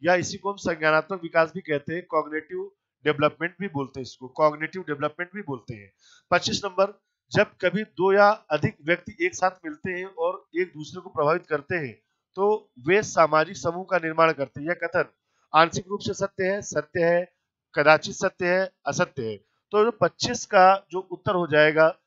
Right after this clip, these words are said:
वो है बी, यानी सत्य है, ये सत्य है। छब्बीस नंबर पे आते हैं, शिक्षण प्रक्रिया में निम्नलिखित में से किसका भली प्रकार अध्ययन रखना चाहिए? किसका भली प्रकार ध्यान रखना चाहिए? फिर से देख लें।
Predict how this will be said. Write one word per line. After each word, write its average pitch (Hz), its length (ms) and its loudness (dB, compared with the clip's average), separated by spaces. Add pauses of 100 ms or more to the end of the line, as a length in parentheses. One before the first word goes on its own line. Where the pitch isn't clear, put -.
(220)
वो 196 160 2
है 156 220 4
बी, 170 520 -4 (160)
यानी 170 180 0
सत्य 208 440 0
है, 101 260 -18 (360)
ये 185 400 -2
सत्य 175 420 -2
है। 139 280 -2 (220)
छब्बीस 170 380 2
नंबर 196 180 0
पे 196 160 2
आते 180 200 2
हैं, 208 120 -4 (520)
शिक्षण 202 560 0
प्रक्रिया 196 640 -2
में 202 60 -2
निम्नलिखित 185 520 -6
में 185 80 -4
से 202 160 -8
किसका 190 460 0
भली 180 300 -4
प्रकार 175 460 2 (320)
अध्ययन 165 380 0
रखना 170 520 -2
चाहिए? 160 500 6 (120)
किसका 202 400 2 (280)
भली 175 180 2
प्रकार 175 300 0
ध्यान 170 280 2
रखना 160 180 -4
चाहिए? 175 180 -6
फिर 160 140 -10
से 196 100 -10
देख 170 180 -6
लें। 202 140 -10